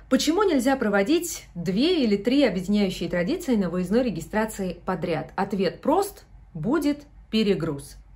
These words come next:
Одна объединяющая традиция — очень хорошо, две — уже многовато.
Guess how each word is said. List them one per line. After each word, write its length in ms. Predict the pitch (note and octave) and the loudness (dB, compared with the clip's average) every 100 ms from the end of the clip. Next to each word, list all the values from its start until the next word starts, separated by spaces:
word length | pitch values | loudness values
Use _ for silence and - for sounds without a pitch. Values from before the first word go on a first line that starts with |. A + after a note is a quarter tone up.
| - - - - - - - | -20 -20 -20 -20 -20 -20 -6
Одна 340 | - F3+ B3 F#4+ | -2 2 2 2
объединяющая 640 | D#4+ A#3+ A3+ G#3 F#3 F3+ | 2 2 2 0 -2 -4
традиция — 720 | E3+ F3 D3+ D#3 - D3+ D3+ - - | -4 -4 -4 -6 -8 -10 -12 -12 -4
очень 420 | A3+ G3+ - D#3+ | 0 0 0 -10
хорошо, 560 | - D#3+ D3+ - D3 - | -10 -10 -8 -8 -10 -12
две — 520 | F3+ D#3+ F#3+ G#3+ D#4+ G#4 G#4+ - - - - - - - - - - - - - - | -12 -8 -4 -2 0 -2 -6 -16 -20 -20 -20 -20 -20 -20 -20 -20 -20 -20 -20 -14 -6
уже 720 | B3 A3 G#3+ D#4 E4+ E4 A3 | -4 -4 -2 0 2 2 2
многовато. 960 | A3+ B3 C4 B3 A#3+ G3 E3+ - C#3+ | 0 0 0 0 -2 -4 -8 -8 -12